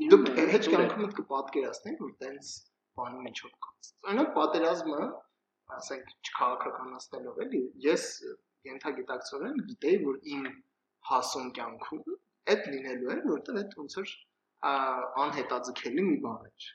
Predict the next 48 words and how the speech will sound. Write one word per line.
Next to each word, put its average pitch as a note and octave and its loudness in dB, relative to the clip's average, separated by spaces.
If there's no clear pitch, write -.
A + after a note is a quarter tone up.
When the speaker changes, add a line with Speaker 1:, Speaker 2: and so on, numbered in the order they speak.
Speaker 2:
Դե E3 2
գիտեք, A#3 -2
քանի E3 -4
որ D#3 0
ես D3 -2
պառանոիկ C3+ 0
եմ, C3+ 0
ես - -10
ամենավատ C3 0
բաներն B2+ -4
եմ F2+ -8
մտածում A2 -4
Speaker 1:
Հա, E3+ 8
բայց B2 0
դու - -4
Speaker 2:
բաներից - -4
Speaker 1:
երբեք - 2
Speaker 2:
առաջ։ - 4
Speaker 1:
համաճարակ B2 -2
չես - -10
մտածում։ - -20
Speaker 2:
Ես C#3 -6
մտածում F3 0
էի, C4 -4
բան, E3+ 2
ը, B2 -2
զոմբի D3 -4
Speaker 1:
Հա, D3 -2
Speaker 2:
ապոկալիպսը, B2+ 0
Speaker 1:
բայց B2+ 0
դա C#3+ 2
Speaker 2:
same G#3+ 6
Speaker 1:
անհնար A3 2
է։ F#3 4
Speaker 2:
shit։ - -2
Speaker 1:
Չէ, - 0
բայց C#3+ -4
դա D3+ 0
անհնար D#3 -2
է։ - -8
Speaker 2:
Խի, - 4
Speaker 1:
It's - 0
not - -6
the - -6
same C3+ -8
Speaker 2:
համաճարակ C#3 4
հետ G#3 -4
քան, E3 -6